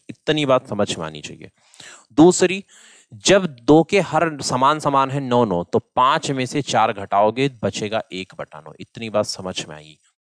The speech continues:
और फिर हमारे पास बचेगा दो बटा तीन और माइनस एक बटा दो। और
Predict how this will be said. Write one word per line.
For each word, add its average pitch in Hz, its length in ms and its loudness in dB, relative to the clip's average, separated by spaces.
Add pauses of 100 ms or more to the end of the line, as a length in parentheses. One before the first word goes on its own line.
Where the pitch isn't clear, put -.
(280)
और 143 160 6
फिर 180 260 2
हमारे 151 260 2
पास 147 180 2
बचेगा 131 420 2
दो 117 280 4
बटा 117 300 0
तीन 104 440 -10 (160)
और 104 140 4
माइनस 95 480 -4
एक 85 240 -12
बटा - 180 -18
दो। - 260 -20 (1500)
और 185 220 6